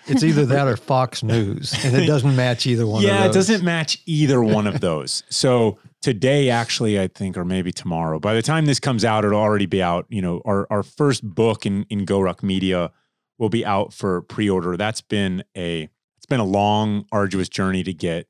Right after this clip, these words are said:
Speaker 2: to get that out. So how not to start a backpack company. And that's really just, you know, dipping our toe in the, in the water. Now, it, it, it did take ten years to write. So there's that,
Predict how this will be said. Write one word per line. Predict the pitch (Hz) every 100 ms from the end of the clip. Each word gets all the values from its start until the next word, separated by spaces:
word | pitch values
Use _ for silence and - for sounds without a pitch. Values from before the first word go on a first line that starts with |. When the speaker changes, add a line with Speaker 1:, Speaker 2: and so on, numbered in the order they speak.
| _
Speaker 2:
to | -
get | 85 90
that | - 85
out. | 80 73 -
So | -
how | 85 - 104
not | 98 95 92
to | 92
start | - 95
a | 82
backpack | 90 90 - -
company. | - 92 92 92 87 _ _
And | 131 135
that's | 160 -
really | 190 190 170
just, | 135 139 - _
you | -
know, | 104 101
dipping | 107 120 123
our | 120
toe | 104 113 110
in | 107 101
the, | 98 -
in | 107
the | 92
water. | 90 101 82 78
Now, | - 92 90
it, | 95 98
it, | 131 110 101
it | 101 113
did | 139
take | 127 107
ten | - 113 107
years | 98 92
to | -
write. | 87 73 - -
So | - - - 127
there's | 110 95
that, | - 85 65 58